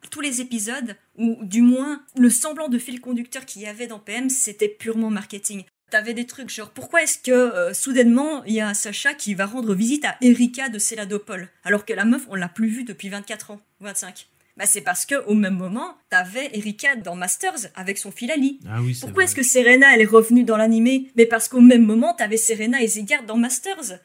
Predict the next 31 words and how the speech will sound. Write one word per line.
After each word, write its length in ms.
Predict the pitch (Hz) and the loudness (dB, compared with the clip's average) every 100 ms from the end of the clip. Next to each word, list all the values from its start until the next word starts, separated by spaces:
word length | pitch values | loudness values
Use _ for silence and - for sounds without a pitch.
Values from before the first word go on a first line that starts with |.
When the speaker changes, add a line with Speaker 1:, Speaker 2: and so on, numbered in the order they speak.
| - | -16
Speaker 1:
Pourquoi 240 | 247 359 | 2 4
le 140 | 320 | 4
deuxième 260 | 233 240 220 | 0 -6 -6
épisode 440 | 254 254 247 262 185 | -10 -6 2 2 0
de 80 | |
P 240 | 202 - 240 | -8 0 2
M, 280 | 247 359 208 _ | 2 0 -10 _
il 60 | 226 | -4
y 80 | 196 | -2
a 100 | 190 | -2
un 80 | |
raid 440 | 185 196 254 240 170 | -6 -6 -6 -6 -8
de 80 | 185 | -6
Lugia ? 500 | 214 226 240 240 - _ | -4 -2 0 -2 -4 _
Mais 140 | 226 240 | 4 6
parce 300 | 254 240 254 | 6 2 -4
que 140 | 254 247 | -2 -2
il 80 | - | 2
y 60 | 220 | 2
a 80 | 196 | 4
eu 120 | 285 | 4
un 140 | 220 | 4
raid 320 | 196 294 220 | 4 2 2
de 80 | 190 | -4
Lugia 420 | 220 214 202 349 320 | -2 0 0 -2 -4
dans 100 | 208 | -8
Pokémon 440 | 214 214 220 247 | -12 -6 -4 -4
Go. 220 | 269 349 381 - | -4 -6 -12 0
Au 120 | 269 | 6
même 360 | 233 285 392 330 | 8 8 6 2
moment. 300 | 349 339 | 2 -2